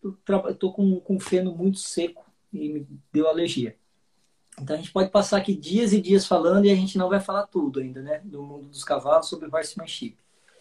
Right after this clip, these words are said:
Mas fique à vontade, eu quero ouvir mais de ti, as suas experiências, aquilo que tu tá sentindo vontade de falar.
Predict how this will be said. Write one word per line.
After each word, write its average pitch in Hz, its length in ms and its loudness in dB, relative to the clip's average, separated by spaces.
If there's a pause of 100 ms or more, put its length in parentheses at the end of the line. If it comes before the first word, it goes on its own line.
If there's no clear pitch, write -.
(280)
Mas 160 160 0
fique 214 160 2
à - 20 2
vontade, 190 600 6
eu 151 160 0
quero 175 220 0
ouvir 208 180 -2
mais 196 200 0
de 190 100 -8
ti, 202 360 2
as 185 140 4
suas 147 200 -4
experiências, 156 720 0
aquilo 160 260 -4
que - 120 -20
tu - 220 -2
tá - 160 0
sentindo 156 500 -8
vontade 147 460 0
de 135 100 -14
falar. 143 560 0